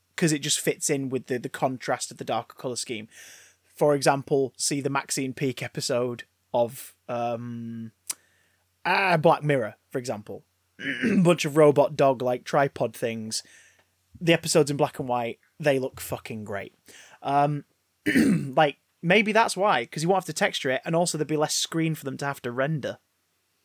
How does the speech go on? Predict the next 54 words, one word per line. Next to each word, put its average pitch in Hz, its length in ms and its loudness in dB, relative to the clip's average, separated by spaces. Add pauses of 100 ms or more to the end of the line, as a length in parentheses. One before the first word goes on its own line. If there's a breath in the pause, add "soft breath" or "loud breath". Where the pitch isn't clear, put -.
(500 soft breath)
As 156 140 -2
dumb 175 300 4
as 196 80 2
that 190 200 4
sounds, 175 380 2
I 139 60 0
wouldn't 147 240 -4
be 160 40 -10
surprised 156 460 -2
if 147 60 -18
that 135 120 2
was 120 100 -8
how 127 100 0
H 127 200 -6
B 131 120 -2
O 123 180 0
were 120 100 -2
like, 117 280 -4
"Fine, 214 680 4 (380 soft breath)
fine, 208 540 6
we'll 170 100 4
give 185 160 2
you 185 140 -2
seventy-eight 170 760 2
million 156 640 2
dollars 147 360 4
extra 139 320 -4
budget 127 460 -4
to 135 100 -10
work 123 340 -2
on 107 100 -6
this 107 140 -10
piece 117 300 -10
of - 80 -16
shit. - 320 -6 (320 loud breath)
As 120 80 -6
long 160 200 -2
as 160 60 0
it 165 120 0
brings 151 240 -2
us 151 60 -4
back 156 260 2
the 135 80 -4
money, 147 240 -2
Zach." 107 380 -8 (480 soft breath)
I 139 80 -6
won't 156 160 -2
be 139 80 -10
surprised 139 400 -2
if 135 40 -14
he 135 60 -6
was 123 140 -8
like, 120 260 -2
"I'll, 170 240 0